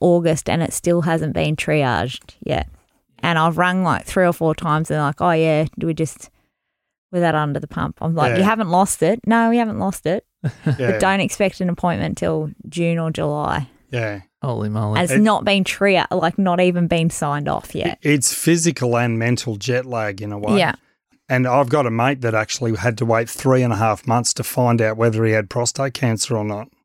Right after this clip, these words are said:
Speaker 1: Yeah.
Speaker 3: Holy moly.
Speaker 2: And so that's
Speaker 1: That's
Speaker 2: kind of,
Speaker 1: crucial
Speaker 2: that's
Speaker 1: time
Speaker 2: in Queensland.
Speaker 1: too. Yeah.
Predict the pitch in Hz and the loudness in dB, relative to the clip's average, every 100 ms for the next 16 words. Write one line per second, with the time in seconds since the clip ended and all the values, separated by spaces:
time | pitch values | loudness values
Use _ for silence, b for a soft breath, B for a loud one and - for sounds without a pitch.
0 | - 180 160 147 139 131 B B B B | -2 2 2 2 0 -2 B B B B
1 | - 127 113 101 104 104 120 117 113 - | -6 -4 -2 0 2 4 2 0 -2 0
2 | 123 123 139 - - - - 196 202 - | 2 2 2 2 0 -2 -2 -2 -2 0
3 | 135 131 123 233 240 220 139 160 180 175 | 0 2 2 2 2 2 2 2 2 2
4 | 135 139 147 196 190 151 - 196 | 2 2 2 0 -2 -6 -2 0